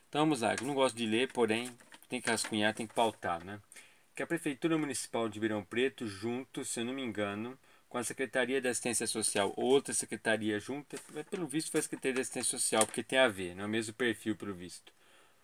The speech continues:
É, promoveu um evento neste fim de semana, no último sábado, dia vinte e um de setembro de dois mil e dezenove,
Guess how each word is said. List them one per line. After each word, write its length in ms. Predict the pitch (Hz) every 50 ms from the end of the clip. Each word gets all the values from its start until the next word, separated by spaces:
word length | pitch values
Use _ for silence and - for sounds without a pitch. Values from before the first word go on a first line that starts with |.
| _ _ _ _ _ _ _ -
É, 720 | 120 117 113 113 113 110 110 107 104 104 104 101 101 101 - _ -
promoveu 600 | 160 160 170 175 170 151 123 101 95 110 123 139
um 120 | 147 143
evento 460 | 131 117 101 92 113 117 127 127 - 120
neste 260 | 117 131 127 - -
fim 160 | - 123 120
de 60 | 110
semana, 540 | - - 117 104 95 92 95 98 107 107 107
no 120 | 104 110
último 340 | 127 135 - - 131 120 110
sábado, 640 | - - - - - 98 95 95 104 113 110 104 117 113 110
dia 200 | - 120 110 104
vinte 320 | 101 - 139 151 - -
e 60 | -
um 80 | 131 127
de 80 | 113
setembro 480 | - - 117 107 - - 110 110 104 101
de 60 | 101
dois 220 | - 110 107 - -
mil 120 | 113 110
e 40 | 101
dezenove, 580 | - - 104 98 95 92 95 107 117 117 -